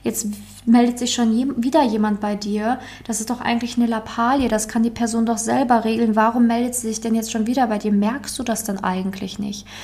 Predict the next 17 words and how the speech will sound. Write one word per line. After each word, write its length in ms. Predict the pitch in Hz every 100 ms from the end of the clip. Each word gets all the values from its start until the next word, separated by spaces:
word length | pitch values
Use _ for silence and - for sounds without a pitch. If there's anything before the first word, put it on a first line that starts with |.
| - - -
Weil 120 | 226
diese 220 | 233 254
Frauen 440 | - - 233 262
haben 100 | 262
manchmal 320 | 247 240 240 233
gar 140 | 233
kein 260 | 233 233 226
Gefühl 540 | 220 - - 247 330
mehr, 200 | 294 220
was 220 | 226 -
eigentlich 460 | 233 240 240 233 240
normal 720 | 247 226 208 208 247 311 330
ist 220 | - 202 220
und 120 | 214
was 220 | 220 -
eigentlich 580 | 233 269 277 - 262 -
schon 240 | 262 254